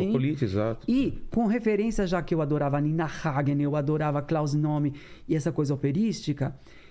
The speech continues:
Speaker 2: que não importava o idioma que você fala, porque a voz chegava antes.
Speaker 1: É.
Speaker 2: A, a ideia da voz,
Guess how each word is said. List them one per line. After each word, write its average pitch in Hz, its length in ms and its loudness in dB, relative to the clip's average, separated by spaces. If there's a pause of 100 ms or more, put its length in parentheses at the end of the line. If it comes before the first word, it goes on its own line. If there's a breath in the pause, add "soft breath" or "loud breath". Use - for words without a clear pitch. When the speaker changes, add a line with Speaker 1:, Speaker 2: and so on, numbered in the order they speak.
Speaker 2:
que 220 120 0
não 233 140 2
importava 214 480 0
o 214 80 2
idioma 202 380 0
que 202 120 -6
você 208 240 -2
fala, 175 300 0
porque 160 240 -2
a 175 40 2
voz 175 300 0
chegava 185 400 0
antes. 175 420 0
Speaker 1:
É. 82 320 0 (160)
Speaker 2:
A, 151 200 0
a 165 40 2
ideia 170 300 0
da 151 140 0
voz, 165 580 0